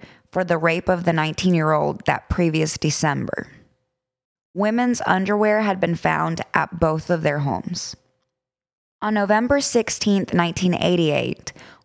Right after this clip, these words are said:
only nine days before Junko was taken, a mother and her seven-year-old were murdered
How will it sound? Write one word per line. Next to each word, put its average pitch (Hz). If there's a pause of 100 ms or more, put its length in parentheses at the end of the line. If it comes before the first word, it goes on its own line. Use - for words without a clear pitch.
only 190
nine 190
days 156
before 165
Junko 160
was -
taken, 185 (600)
a 175
mother 196
and 175
her 170
seven-year-old 175
were 156
murdered 156